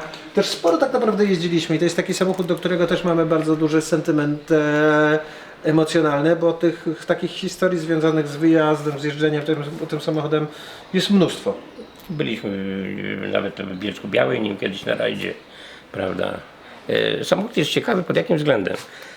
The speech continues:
Speaker 2: E, ten samochód potrafi rozwinąć nawet dziewięćdziesiąt kilometrów na godzinę, ale hamulce ma tylko do trzydziestu kilometrów na godzinę.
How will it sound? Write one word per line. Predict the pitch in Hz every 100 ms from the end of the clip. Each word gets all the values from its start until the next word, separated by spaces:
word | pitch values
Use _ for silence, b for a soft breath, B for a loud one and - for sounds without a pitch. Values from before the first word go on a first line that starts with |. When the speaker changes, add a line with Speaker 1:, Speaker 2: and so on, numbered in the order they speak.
| B
Speaker 2:
E, | 131 131 131 131
ten | - 165 156
samochód | 165 180 - 190
potrafi | - 185 180 160
rozwinąć | 135 147 160 131
nawet | 147 185 185
dziewięćdziesiąt | 151 147 143 160 156 -
kilometrów | 123 127 120
na | 113
godzinę, | 98 - 82 - - _ B B B B B B
ale | 117 107
hamulce | 98 104 120 202 - - 87 85 - _ _ _ _ -
ma | 104 98
tylko | - 123 127 139
do | 113 120 156 -
trzydziestu | 139 139 151
kilometrów | - 104 90 - 87
na | 87
godzinę. | 90 - 90